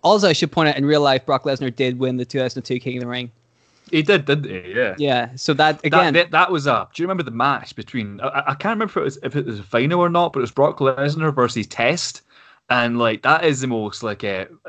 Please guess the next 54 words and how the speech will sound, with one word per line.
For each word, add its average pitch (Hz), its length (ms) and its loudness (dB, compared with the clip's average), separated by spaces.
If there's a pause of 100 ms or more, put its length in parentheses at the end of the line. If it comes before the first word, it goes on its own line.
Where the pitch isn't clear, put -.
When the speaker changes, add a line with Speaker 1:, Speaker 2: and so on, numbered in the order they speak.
Speaker 2:
it's 170 140 0
such 185 240 0
a 170 60 2
brutal 143 400 0
match. 113 320 0
They 127 80 -8
just - 160 -8
beat 117 140 -6
the 101 60 -8
fucking 104 300 -8
shit 143 200 -6
out 123 40 -6
of 101 60 -8
each 90 180 -10
other. 90 240 -8 (380)
I 131 80 0
Speaker 1:
It 170 40 2
Speaker 2:
need 180 60 0
to 135 60 0
Speaker 1:
might - 60 0
Speaker 2:
go - 40 4
Speaker 1:
have - 20 4
Speaker 2:
back - 100 6
Speaker 1:
been 254 100 2
Speaker 2:
and 202 60 -2
Speaker 1:
the 110 40 -4
Speaker 2:
watch 107 120 -2
that - 40 -8
Speaker 1:
final. 147 200 -4
Speaker 2:
match. 117 200 -4
And 107 100 -2
I 156 60 2
advise 143 340 0
you, 113 120 -4
it - 160 -10
was, 214 180 4
it - 100 -8
Speaker 1:
Oh, 190 320 -2
Speaker 2:
might 233 140 2
have - 0 -
Speaker 1:
it 226 60 -2
Speaker 2:
been 214 80 4
Speaker 1:
was 233 120 2
Speaker 2:
the 220 40 0
Speaker 1:
a - 20 2
s-, 190 60 2
Speaker 2:
final, 196 160 0
Speaker 1:
that 190 140 4
was 143 80 0
Speaker 2:
but 202 40 -2
Speaker 1:
a 170 60 -6
semi-final, 165 560 0
I 127 80 -2
think. 123 280 -12